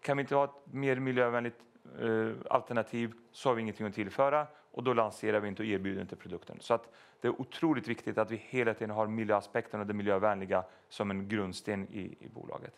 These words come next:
Eh, och det tredje som jag också personligen tycker är en väldigt viktig del i bolaget,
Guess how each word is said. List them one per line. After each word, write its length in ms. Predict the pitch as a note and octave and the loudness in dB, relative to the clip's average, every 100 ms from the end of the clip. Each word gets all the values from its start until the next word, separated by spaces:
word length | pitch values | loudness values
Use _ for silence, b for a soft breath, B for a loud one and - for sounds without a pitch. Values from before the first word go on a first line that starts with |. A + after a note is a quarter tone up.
| B B B B B B B B B B | B B B B B B B B B B
Eh, 180 | - C#3 - | 0 0 2
och 100 | D#3 | 0
det 80 | D#3+ | 0
tredje 480 | D#3+ D3+ D3+ E3 | 2 2 4 2
som 300 | C#3 C3 B2 - | 2 -2 -2 2
jag 140 | B2+ | 2
också 220 | C3+ C3+ | 2 -4
personligen 320 | - B2 C3+ | -6 -2 -2
tycker 180 | A#2 B2 | 0 0
är 40 | A2+ | 0
en 80 | |
väldigt 320 | G#2+ B2+ A#2 A2 | 2 2 2 -2
viktig 320 | - - C3 | -4 -4 0
del 160 | A#2 | 2
i 40 | G2+ | 2
bolaget, 560 | F#2+ F#2+ F#2+ F#2+ F#2+ | 0 0 0 0 -6